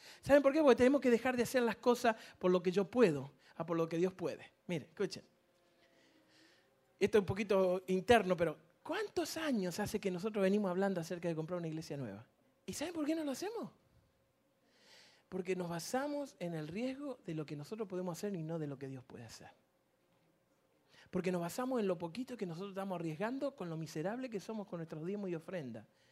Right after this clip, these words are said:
Y no porque pensamos de que el retorno que Dios va a dar es, según la promesa, escúchenme bien, ¿eh?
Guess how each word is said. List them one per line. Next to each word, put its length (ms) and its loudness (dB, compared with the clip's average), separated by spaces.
Y 80 -4
no 180 0
porque 260 -8
pensamos 520 -8
de 160 -8
que 80 -14
el 80 -10
retorno 500 -6
que 140 -6
Dios 260 -2
va 60 0
a 60 -2
dar 260 -8
es, 380 -6
según 340 0
la 100 8
promesa, 480 -4
escúchenme 420 -8
bien, 200 -6
¿eh? 80 -12